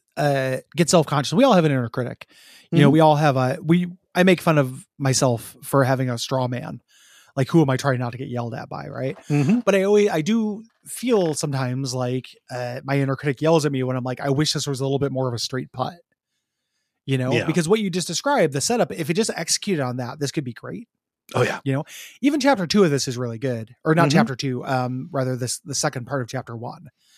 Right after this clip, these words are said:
Speaker 2: Mm-hmm.
Speaker 1: This flashback is cool. Like, it is
Speaker 2: Yeah.
Speaker 1: very compelling to play both the subject of the mystery and the person who is trying to solve it.
Speaker 2: Mm-hmm.
Speaker 1: And, like, let those two things inform each other. That's really interesting. Uh, so we, we play half this game as the mom,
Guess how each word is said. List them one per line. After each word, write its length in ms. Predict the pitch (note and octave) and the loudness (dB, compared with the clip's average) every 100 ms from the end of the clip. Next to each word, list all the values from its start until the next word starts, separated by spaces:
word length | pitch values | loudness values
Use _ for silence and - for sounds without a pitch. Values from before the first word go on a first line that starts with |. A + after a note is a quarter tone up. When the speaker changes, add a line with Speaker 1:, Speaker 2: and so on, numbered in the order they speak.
| - | -4
Speaker 2:
Mm-hmm. 260 | B2+ D3 G#3 | 0 0 0
Speaker 1:
This 120 | D3+ | -2
flashback 460 | - A#3 A3 G3 D3 | 0 -2 2 2 0
is 140 | C3+ | -4
cool. 420 | - B3 D3 C3+ - | -2 0 0 -2 -8
Like, 160 | - D3+ | -2 2
it 100 | F3 | 4
is 140 | E3 | 4
Speaker 2:
Yeah. 60 | C#3+ | 4
Speaker 1:
very 120 | G#3+ G#3 | 2 2
compelling 460 | F#3 E3+ F3+ E3+ | -2 0 -2 -2
to 120 | D#3 | -6
play 300 | D#3 D#3+ D3+ | -6 -2 -2
both 400 | C#3+ C#3+ C#3 C3 - - - _ - | -2 -2 -2 -6 -14 -20 -20 _ -4
the 120 | D3 | 0
subject 440 | - D#3+ D3 D3+ | 2 2 2 0
of 100 | D#3 | 0
the 80 | C#3+ | 0
mystery 520 | C#3+ C#3 D3 C#3 C#3 | 0 -2 0 0 0
and 160 | B2+ C3 | 0 0
the 80 | B2+ | -2
person 320 | - C3 C3 | -2 -4 -2
who 60 | B2 | -2
is 160 | A2+ | -4
trying 260 | - C3 B2+ | -6 -4 -4
to 60 | |
solve 260 | A2+ B2 C3+ | -4 -4 -4
it. 120 | C4 - _ _ _ | -6 -10 _ _ _
Speaker 2:
Mm-hmm. 200 | E3+ D#3 C4+ - _ _ - - _ _ - - | 4 6 4 -2 _ _ -20 -20 _ _ -12 -12
Speaker 1:
And, 440 | - D#3+ D3 C#3+ E3+ | -2 0 0 -2 -2
like, 200 | C#3+ C3+ | -2 0
let 140 | D3 | 2
those 180 | D#3+ C#3 | 2 2
two 120 | D#3 | 0
things 220 | C#3 C3 | -2 -2
inform 320 | B2 - C#3 C3 | -6 -4 -4 -2
each 100 | B2 | -4
other. 240 | A#2 A2+ - - - | -8 -12 -16 -20 0
That's 160 | F3+ F#3+ | 2 4
really 180 | E3 | 2
interesting. 520 | B2+ A#2 A2 - - - _ - - - - - | 0 -6 -10 -12 -16 -20 _ -18 -18 -20 -20 -4
Uh, 260 | C#3 B2 C3 | -2 -2 -2
so 120 | C3 | -2
we, 220 | D#3+ D#3+ | -2 -2
we 180 | F#3 D#3 | -4 -6
play 180 | - A#3+ | 2 2
half 220 | F#3+ F#3 | 4 2
this 120 | E3+ | -2
game 200 | C#3+ G3+ | 0 0
as 300 | D#3+ C#3+ C#3+ | 2 0 0
the 100 | B2+ | -2
mom, 340 | B2+ D3+ - | -4 -6 -8